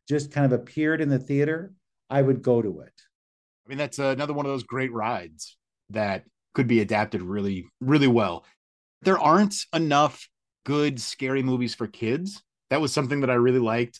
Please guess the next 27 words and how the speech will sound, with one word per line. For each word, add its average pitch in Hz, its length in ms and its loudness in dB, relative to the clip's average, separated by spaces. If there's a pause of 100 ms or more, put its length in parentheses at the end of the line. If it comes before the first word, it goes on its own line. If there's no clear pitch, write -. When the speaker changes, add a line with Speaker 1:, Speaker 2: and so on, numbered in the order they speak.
Speaker 2:
about 107 480 -4 (100)
that 110 220 -6
Goosebumps 123 500 0
movie 135 260 2
that 135 100 -2
came 135 200 -4
out, 131 180 0
like, 127 180 -4
four 135 160 0
or 131 40 0
five 131 240 -2
years 131 160 -2
ago 131 160 -4
with 117 120 -2
Jack 113 220 -6
Black. 107 360 -6 (480)
It 117 280 -2 (360)
really 131 560 2
rode 120 360 2
that 120 220 0
line 113 520 -2
of 101 680 -6 (380)
being 110 580 2 (100)
actually 113 440 -2
scary, 165 640 -2 (500)
but 113 300 -4 (320)
also 113 800 0